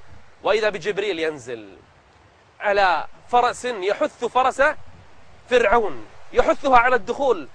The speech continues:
فإذا بفرعون رغما عنه. فرعون كان يشعر أن في الأمر شيء، هو يعلم أنه نبي، نبي الله،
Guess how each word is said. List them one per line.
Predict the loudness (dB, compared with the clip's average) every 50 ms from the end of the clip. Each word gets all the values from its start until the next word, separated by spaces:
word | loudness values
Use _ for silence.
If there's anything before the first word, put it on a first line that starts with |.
| -12 -6
فإذا | -4 -2 -2 0 -2 -2
بفرعون | -4 -4 -4 -2 0 2 2 2 2 2 4
رغما | 4 4 4 2 -4 -4 -4 -4 -4 -2
عنه. | -4 -4 -4 -6 -12 -12 -14 -18 -20 -20 -20 -20 -20 -20 -12 -6
فرعون | -2 0 0 0 0
كان | 0 -2 -2 -2
يشعر | -2 -6 -8 -8 -8 -8 -8 -8 -10 -14 -20 -20 -20 -20 _ -20 _ _ -8 -6
أن | -6 -4
في | -4 -4
الأمر | -2 -2 -2 -2 -2 -4
شيء، | -4 -4 -6 -4 -2 -2
هو | 0 2
يعلم | 4 4 2 2 0 -2
أنه | -4 -4 -4 -2 -2
نبي، | -4 -4 -6 -6 -6 -6 -8 -8 -8 -10 -10
نبي | -8 -6 -4 -4 -4 -4
الله، | -4 -4 -4 -4 -4